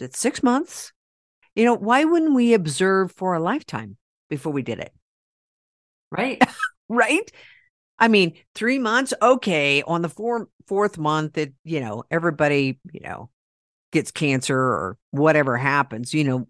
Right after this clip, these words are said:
Speaker 1: just look at everything that's going on right now. And I'm gonna call your attention to a couple of books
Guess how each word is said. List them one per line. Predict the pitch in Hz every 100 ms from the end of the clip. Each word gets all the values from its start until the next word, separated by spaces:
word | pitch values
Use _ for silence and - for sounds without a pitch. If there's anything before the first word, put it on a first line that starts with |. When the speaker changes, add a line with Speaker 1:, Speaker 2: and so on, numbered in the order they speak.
| 147
Speaker 1:
just | 156 214 -
look | 202 202
at | - -
everything | 175 170 160 147
that's | 123 -
going | 135 131 123
on | 120 120 -
right | 127 120
now. | 135 156 135
And | 127
I'm | 127
gonna | 135 127
call | - 170
your | 151 131
attention | 123 185 - 123
to | 123 127 - - -
a | -
couple | 131 180 165 143
of | 127
books | - 190 151 -